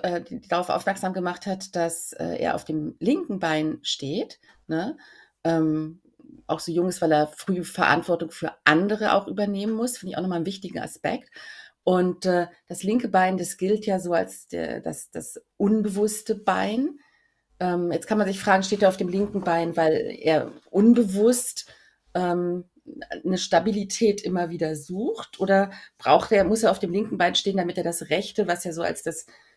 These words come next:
ja, die rechte Seite gilt ja als die bewusste, bewegliche Seite bei vielen Menschen, bei den meisten Menschen, ähm, damit er dieses Bein frei hat, ne?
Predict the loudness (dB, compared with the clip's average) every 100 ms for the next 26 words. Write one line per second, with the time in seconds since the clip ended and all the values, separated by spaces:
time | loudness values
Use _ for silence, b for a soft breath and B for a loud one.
0 | b -6 -6 0 0 0 0 0 0 -2
1 | -2 -2 -6 -6 -4 2 2 2 -4 -4
2 | 0 0 0 -6 -6 0 2 2 0 0
3 | 0 B B B -2 -2 0 2 4 4
4 | 2 2 0 0 2 2 2 2 0 0
5 | -2 0 0 0 0 -2 b b b _
6 | _ 4 6 6 2 0 6 6 6 2
7 | 2 2 -2 -6 -10 -6 -6 -6